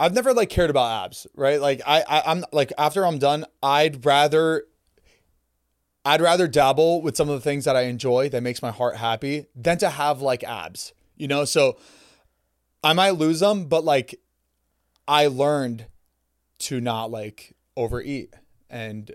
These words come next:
and to, like, discipline myself. And I think, I think we all learned that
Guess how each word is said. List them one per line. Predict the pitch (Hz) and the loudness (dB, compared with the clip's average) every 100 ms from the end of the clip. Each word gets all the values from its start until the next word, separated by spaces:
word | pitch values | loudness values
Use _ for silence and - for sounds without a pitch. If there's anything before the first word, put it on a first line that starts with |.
| _ | _
and | 120 110 | -18 -16
to, | - 117 | -12 -12
like, | 110 107 | -10 -10
discipline | 147 135 - 117 | -10 -12 -10 -10
myself. | 98 - 87 92 | -10 -12 -12 -14
And | - 101 98 | -16 -18 -14
I | 127 | -10
think, | 123 143 113 | -6 -6 -6
I | 131 | -10
think | 117 135 | -10 -10
we | 127 | -6
all | 127 | -6
learned | 123 127 135 | -6 -10 -14
that | 117 | -20